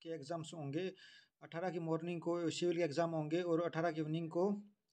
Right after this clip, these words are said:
इलेक्ट्रिकल के एग्जाम होंगे, जिसमें आप ग्रुप नंबर वन और ग्रुप नंबर टू के एग्जाम समय ग्रुप नंबर वन में, ए, कैटेगरी नंबर सेवनटीन को छोड़कर बाकी सभी के एग्जाम होंगे और ग्रुप नंबर में सभी कैटेगरी के एग्जाम होंगे।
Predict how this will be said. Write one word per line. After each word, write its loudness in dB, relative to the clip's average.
इलेक्ट्रिकल -6
के -8
एग्जाम -2
होंगे, -6
जिसमें -6
आप 2
ग्रुप 0
नंबर 2
वन 2
और -2
ग्रुप 2
नंबर 4
टू -2
के 6
एग्जाम 2
समय -2
ग्रुप 0
नंबर 2
वन 6
में, 0
ए, -6
कैटेगरी 0
नंबर 0
सेवनटीन 0
को 6
छोड़कर 0
बाकी 0
सभी 0
के 0
एग्जाम 4
होंगे 2
और -2
ग्रुप 0
नंबर 2
में 0
सभी 6
कैटेगरी 6
के 6
एग्जाम 4
होंगे। 0